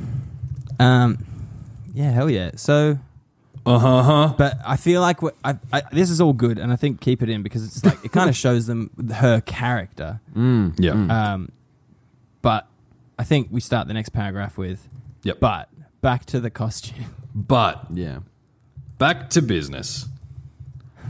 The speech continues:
Speaker 2: The
Speaker 1: Yeah,
Speaker 2: costume.
Speaker 1: business is good. The costume.
Speaker 3: Um,
Speaker 1: But back
Speaker 2: Dang.
Speaker 1: to the costume. I, I, I, I need it.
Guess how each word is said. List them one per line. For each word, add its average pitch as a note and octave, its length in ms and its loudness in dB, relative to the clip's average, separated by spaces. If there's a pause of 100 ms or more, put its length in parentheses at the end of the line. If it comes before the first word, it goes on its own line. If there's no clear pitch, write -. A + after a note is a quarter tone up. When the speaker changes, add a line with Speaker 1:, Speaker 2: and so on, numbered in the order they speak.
Speaker 2:
The G#2 160 2
Speaker 1:
Yeah, - 60 2
Speaker 2:
costume. F#2+ 460 0
Speaker 1:
business B1 180 -10
is - 20 -16
good. - 240 -12 (720)
The A2+ 80 -2
costume. G2+ 680 -4 (1600)
Speaker 3:
Um, G2 640 -10 (960)
Speaker 1:
But - 120 -14
back D3 100 -2
Speaker 2:
Dang. D3 400 2
Speaker 1:
to D#2 60 -12
the A2+ 60 -10
costume. A2+ 460 -12 (180)
I, C#3+ 200 0 (180)
I, D3 220 -2 (240)
I, D3 480 0 (100)
I C3+ 300 2
need C#3 460 2
it. D2+ 180 -14